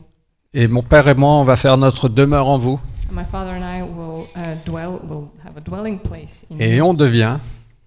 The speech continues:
Speaker 1: quand nous recevons Jésus et quand nous recevons le Saint-Esprit,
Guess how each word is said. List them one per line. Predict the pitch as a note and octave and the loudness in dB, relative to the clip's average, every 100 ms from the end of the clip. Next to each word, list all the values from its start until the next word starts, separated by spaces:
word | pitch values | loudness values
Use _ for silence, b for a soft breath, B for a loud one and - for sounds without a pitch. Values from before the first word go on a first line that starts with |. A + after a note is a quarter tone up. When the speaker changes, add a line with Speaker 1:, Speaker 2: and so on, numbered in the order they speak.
| _ _ _ _ | _ _ _ _
Speaker 1:
quand | - A#2 | -10 -4
nous | A2 | -2
recevons | G#2+ C3 - C#3+ B2 B2 | -2 -2 -4 -4 -4 0
Jésus | A#2+ G2+ G2 G#2+ - - - | 0 0 -4 -4 -4 -6 -10
et | G#2 | -16
quand | - G2 | -12 -10
nous | G2 | -8
recevons | G#2+ A#2 B2+ A2+ A2+ | -8 -8 -8 -6 -6
le | |
Saint-Esprit, | A2 A#2+ G#2 G#2 - G2+ G#2+ | -4 -4 -6 -8 -8 -8 -10